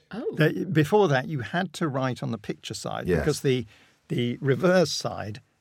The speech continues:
Speaker 2: had to be the address only.
Speaker 3: Yes.
Speaker 2: So that notion of dividing the back of the postcard
Speaker 3: Yes.
Speaker 2: only came in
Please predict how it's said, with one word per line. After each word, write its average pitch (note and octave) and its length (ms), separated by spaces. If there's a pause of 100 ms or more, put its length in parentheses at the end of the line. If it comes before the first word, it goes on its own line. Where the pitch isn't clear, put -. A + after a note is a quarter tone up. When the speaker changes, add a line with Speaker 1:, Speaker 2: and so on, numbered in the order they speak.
Speaker 2:
had A#2+ 220
to C#3 80
be C3+ 100
the C3 140
address B2+ 360
only. C3 420
Speaker 3:
Yes. - 300
Speaker 2:
So - 140
that D3+ 180
notion D#3 380
of B2+ 100
dividing B2+ 540
the G2+ 80
back - 200
of A#2 80
the A#2+ 60
postcard B2+ 580
Speaker 3:
Yes. D#3+ 120
Speaker 2:
only E3+ 180
came C#3 260
in A#2 400